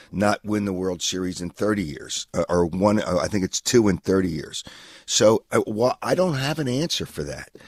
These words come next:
But, a-, and I don't have an answer why the best team, the team with the best record in professional sports in almost any league, never <laughs> wins the championship. So when you look at that, obviously, the way the Phillies are playing,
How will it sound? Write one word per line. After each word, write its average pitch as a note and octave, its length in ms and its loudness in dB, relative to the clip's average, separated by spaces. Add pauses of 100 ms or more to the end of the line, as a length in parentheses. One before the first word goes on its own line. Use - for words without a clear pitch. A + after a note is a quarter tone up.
(320)
But, A2 260 4
a-, - 180 0
and G2+ 120 0
I G2+ 140 0
don't C#3 140 -2
have B2 180 -2
an A#2+ 80 0
answer A#2 340 0
why G#2 280 2
the G#2 100 0
best F#2+ 420 -2
team, F2+ 360 -4 (400)
the F#2+ 120 2
team B2 280 0
with - 140 0
the G2 80 -4
best F#2+ 400 0
record G2 540 2
in F2+ 160 -4
professional A2 640 -4
sports - 420 -6
in F2 120 -4
almost E2+ 420 -10
any B2 220 0
league, F#2+ 340 -4 (340)
never B2+ 500 -4
<laughs> B2 180 -8
wins - 260 -4
the - 80 -2
championship. - 960 -4 (280)
So - 240 2
when B2 200 2
you B2 120 0
look G3+ 240 0
at C3 140 -4
that, A#2+ 380 -2 (500)
obviously, A2 720 0
the G2+ 160 -6
way G2 140 0
the G#2 80 -2
Phillies G2 340 -2
are A#2 60 -2
playing, D#2+ 440 -8